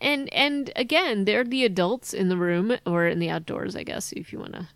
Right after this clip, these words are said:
and, and it just feels weird that they would not lay out some of that stuff, um, for the kids in, in, in a way that would make sense. And so, I don't know, I, like, so again,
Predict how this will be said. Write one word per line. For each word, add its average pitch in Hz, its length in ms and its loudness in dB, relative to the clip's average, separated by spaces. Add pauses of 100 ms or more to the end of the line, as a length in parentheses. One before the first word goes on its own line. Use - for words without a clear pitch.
(140)
and, 214 420 -4
and 240 260 -2
it 233 80 -10
just 285 180 -4
feels 269 300 0
weird 233 280 0
that 190 140 -2
they 190 160 2
would 180 400 0
not 185 480 -2
lay 180 200 -2
out 175 180 0
some 180 180 -2
of 170 60 -2
that 165 200 -4
stuff, - 420 -6 (480)
um, 156 380 -2 (800)
for 226 180 2
the 208 80 4
kids 185 260 4
in, 180 240 0
in, 180 200 2
in 190 180 -2
a 180 60 2
way 175 180 4
that 170 160 0
would 170 160 -2
make - 180 -8
sense. - 480 -12 (460)
And 185 340 2
so, 180 460 6
I 247 140 2
don't 220 120 4
know, 170 220 4
I, 214 380 2
like, 202 180 2
so 233 200 2
again, 170 500 0